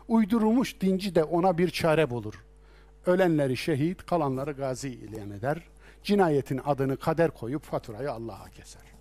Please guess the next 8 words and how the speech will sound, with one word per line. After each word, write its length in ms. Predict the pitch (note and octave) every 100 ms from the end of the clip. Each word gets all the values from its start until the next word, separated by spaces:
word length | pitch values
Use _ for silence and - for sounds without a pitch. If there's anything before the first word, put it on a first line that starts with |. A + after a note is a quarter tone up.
| - - - - - - - -
İşte 300 | - - F#3
bizim 300 | D3 C3 C3
hikayemiz 840 | C3+ - B2 B2 A#2+ C#3 E3 D#3+ - -
böyle 260 | C3+ A#2
saf, 380 | G#2 - B2 D3 - -
böyle 260 | A2 A2
temiz. 460 | C#3 - A#2 - - - - - - -
Soru. 380 | - - A3 F#3+